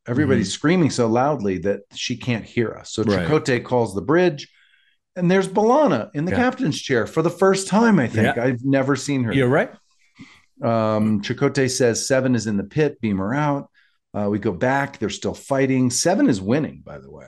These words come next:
Speaker 1: at this point. She does
Speaker 2: Yeah.
Speaker 1: have superior strength to this champion. Um, he's down.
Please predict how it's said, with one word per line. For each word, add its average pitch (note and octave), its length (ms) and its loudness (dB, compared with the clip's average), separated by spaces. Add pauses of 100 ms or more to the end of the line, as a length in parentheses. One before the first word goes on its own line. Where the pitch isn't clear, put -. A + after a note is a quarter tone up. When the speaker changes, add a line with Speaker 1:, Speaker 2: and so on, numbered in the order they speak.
Speaker 1:
at E2 100 -16
this - 180 -14
point. E2 320 -16
She - 180 -6
does A#2+ 320 0
Speaker 2:
Yeah. G#2 60 0
Speaker 1:
have E2 120 -4
superior D#2+ 440 -8
strength D2 280 -12
to - 100 -20
this D2 140 -16
champion. - 460 -16 (760)
Um, F#2 540 -2
he's G#2+ 400 -2
down. C3+ 760 0